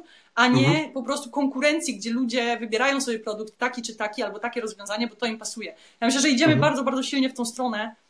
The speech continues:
Speaker 1: i to się bardzo
Speaker 2: Mhm.
Speaker 1: rozwinie, dlatego to jest takie ważne, żeby, no żeby właśnie, żeby zainwestować w siebie, żeby mieć jakieś swoje pasje, swoje, nie wiem, hobby, żeby to,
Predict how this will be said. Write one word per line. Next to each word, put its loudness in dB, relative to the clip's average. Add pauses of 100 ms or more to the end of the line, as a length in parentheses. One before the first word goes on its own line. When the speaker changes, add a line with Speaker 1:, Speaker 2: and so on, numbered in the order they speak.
(280)
Speaker 1:
i -6
to -2
się -2
bardzo 2
Speaker 2:
Mhm. 0
Speaker 1:
rozwinie, 2
dlatego 0
to -2
jest -2
takie -2
ważne, 2
żeby, -6 (1000)
no 0
żeby 2
właśnie, 4
żeby -4
zainwestować -2
w -10
siebie, -6
żeby -6 (320)
mieć 2
jakieś -4
swoje -4
pasje, -2
swoje, -2
nie 0
wiem, -2
hobby, -4
żeby -4
to, -4